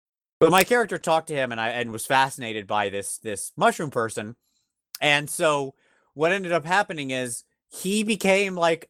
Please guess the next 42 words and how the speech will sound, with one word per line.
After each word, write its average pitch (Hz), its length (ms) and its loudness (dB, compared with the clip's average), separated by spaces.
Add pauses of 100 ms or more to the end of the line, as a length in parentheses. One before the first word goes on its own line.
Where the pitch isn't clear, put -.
(120)
a 156 160 2
long-term 180 880 0 (160)
friend 156 400 0
of 156 220 -4
the 170 80 -2
group 147 480 0
and 139 260 -2 (300)
helped 185 400 2
us 160 240 0
later 156 420 -2
on 151 400 0
when 135 140 -6
we 135 120 -4
ended 143 220 -4
up 135 180 -4
back 127 280 0
in, 147 100 0
like, 131 240 0
the 123 100 0
Mushroom 135 440 0
People 131 340 -6
city. 117 600 0 (360)
And 147 340 2
we 165 120 0
ended 196 140 -2
up, 185 100 -6
like, 190 200 -2
following 175 420 2
his 160 140 -4
life. 147 260 0
And 135 60 -8
he 165 60 -4
didn't 196 200 -6 (120)
travel 147 320 2
with 123 140 -2
us 120 80 -6
all 120 100 0
the 120 60 0
time, 139 240 2
but 139 100 -6
we, 143 140 -4
like, 131 240 2